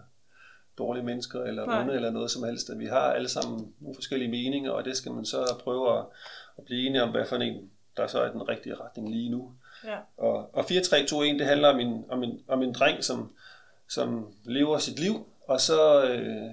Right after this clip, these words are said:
Speaker 1: starter det med, at der faktisk er fire af ham.
Speaker 2: Okay.
Speaker 1: Og så
Speaker 2: Ja.
Speaker 1: lige pludselig, så er der kun tre af ham. Sådan set, at han fortæller hi-, en historie om en dreng, først på fire forskellige måder,
Speaker 2: Ja.
Speaker 1: og så den ene af dem dør så. Så er der kun tre tilbage, og så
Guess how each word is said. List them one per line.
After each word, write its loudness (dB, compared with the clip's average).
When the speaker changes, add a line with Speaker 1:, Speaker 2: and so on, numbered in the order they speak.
Speaker 1:
starter 8
det 0
med, 6
at 4
der 2
faktisk 2
er -4
fire 0
af 8
ham. -6
Speaker 2:
Okay. -4
Speaker 1:
Og 2
så 4
Speaker 2:
Ja. 0
Speaker 1:
lige -8
pludselig, -6
så -2
er 0
der -12
kun -6
tre 2
af 2
ham. -4
Sådan -4
set, 0
at -6
han -6
fortæller 2
hi-, -4
en -10
historie 2
om -2
en -6
dreng, 2
først 0
på -6
fire -4
forskellige -2
måder, 0
Speaker 2:
Ja. -8
Speaker 1:
og -6
så 0
den -6
ene -2
af -8
dem -14
dør 0
så. -6
Så -14
er -20
der -14
kun -4
tre 2
tilbage, -2
og -6
så -6